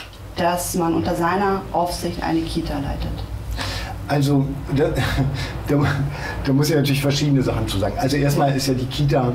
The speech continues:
Speaker 2: sozusagen nicht, also er ist hier bei uns im Vorstand, also er ist im
Speaker 1: Mhm.
Speaker 2: Vorstand des,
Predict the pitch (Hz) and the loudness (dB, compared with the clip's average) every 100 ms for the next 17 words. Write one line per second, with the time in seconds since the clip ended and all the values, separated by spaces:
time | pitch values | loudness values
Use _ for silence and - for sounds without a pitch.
0 | - - 117 131 120 123 123 - 127 127 | -2 -4 -2 0 2 2 0 -2 -2 0
1 | 113 113 113 - 120 113 113 107 95 - | 0 0 -2 -2 0 0 -2 -2 -4 -2
2 | 110 131 143 156 - 104 90 95 113 101 | 0 0 0 0 0 0 0 0 -2 -2
3 | 131 135 143 127 120 113 110 | 2 2 2 0 0 -2 -2